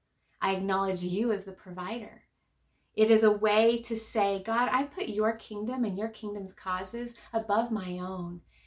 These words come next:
I want to partner with what you're doing. I want to participate in all that you're doing, Lord." All of those things take place. That is why the very act of making an offering to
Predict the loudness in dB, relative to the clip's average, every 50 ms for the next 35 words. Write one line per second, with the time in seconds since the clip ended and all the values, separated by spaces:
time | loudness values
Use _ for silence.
0 | _ _ _ -4 0 2 4 4 4 4 2 -2 -6 -6 -2 0 0 0 0 -2
1 | -2 -2 -4 -6 -6 -8 -6 -4 -4 -4 -4 -4 -4 -4 -4 0 2 2 2 2
2 | 0 -4 -10 -14 -10 -8 -6 -4 -4 -4 -6 -6 -6 -6 -4 -4 -4 -4 -2 -2
3 | -2 -2 -2 -4 -4 -4 -4 -4 -4 -4 -4 -4 -6 -6 -6 -8 -10 -10 -12 -12
4 | -14 -14 -18 -20 -20 -20 -20 -20 -18 -18 -18 -18 -20 -16 -6 4 10 10 10 10
5 | 10 6 2 2 0 0 0 -2 -2 -2 0 0 0 0 -2 -4 -4 -4 -4 -4
6 | -8 -16 -10 -8 -6 -6 -6 -8 -10 -12 -14 -16 -18 -20 -20 _ 0 6 10 10
7 | 10 10 8 4 4 2 4 4 4 4 4 2 0 -6 -10 _ _ _ 0 0
8 | 2 4 4 2 2 2 0 2 4 6 6 6 6 4 0 -12 -12 -8 -6 -4
9 | -2 -2 -2 -2 -2 0 0 0 0 0 0 0 0 0 -2 -4 -6 -6 -6 -8
10 | -10 -12